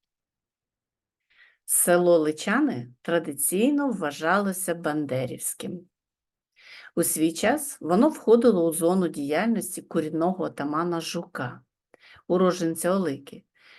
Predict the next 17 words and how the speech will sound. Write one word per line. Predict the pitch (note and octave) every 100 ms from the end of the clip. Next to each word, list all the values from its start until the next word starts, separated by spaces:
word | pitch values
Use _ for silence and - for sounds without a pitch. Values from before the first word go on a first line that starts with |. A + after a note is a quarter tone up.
| -
Ще | - - F3 E3 D#3+
у | F3+
тисяча | F3+ F#3+ D#3 D3+ D3+
дев'ятсот | D#3 E3 E3 E3 D#3
сорок | - E3+ D#3+ D3
другому | D#3 D3+ D3 D3
році | E3 A#3 - A#2+ - - - - -
провідники | F#3+ F#3+ F3+ G3+ G3+ G3+
оун, | F3+ F#3 C4 D4+
Організації | D#3+ D#3+ E3 E3 D#3+ D#3 - D3
українських | D3+ D3+ C#3+ - C#3
націоналістів, | D3+ D3 E3+ G3 G3+ C#3+ - - -
провели | - E3+ G3+ F4
на | C4
території | G3 E3+ F#3 C4+ A#3+ E3
Західної | D#3+ F3 F3+ C#3+ C#3 C#3
України | C#3 C#3+ E3 C4+ D4+